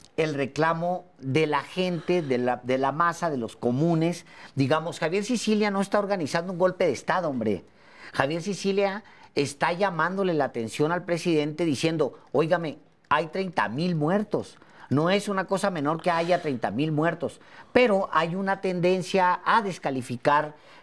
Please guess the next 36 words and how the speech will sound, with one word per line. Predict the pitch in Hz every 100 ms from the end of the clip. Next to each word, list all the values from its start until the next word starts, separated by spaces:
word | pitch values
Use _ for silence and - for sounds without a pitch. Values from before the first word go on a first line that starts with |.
| -
este, | 120 123 - 127 127 -
lo | 147 151
cual | - 226
empobrece | 240 220 - 151 156 202 - 190
mucho | 185 185 208
el | 185
debate, | 190 202 202 143
porque | - 120 - 123 113 - -
lo | 127 151 147
conduces, | 147 143 165 214 185 156 160 98
lo | 117
llevas | 120 147 196 180 -
el | 135
debate | 131 131 127 156 156 - - -
a, | 135 131 131 127 123 -
al, | 123 127 120 123
al | 131 123
terreno | 131 147 170 180
de | 156
lo | 123
más | 139 151
fácil. | 196 - - 120 - - -
Si | - 175
te | 165 170
agarro | 170 233 294 285
y | 254
te | 185 151
pongo | - 190 190 185 139 151 120
del | 127
lado | 147 190 196
de | 165
los, | 123 - -
de | 110 120
los | 120 -
pinches | - 180 170 190 185
chayoteros, | - 180 175 175 190 131 135 -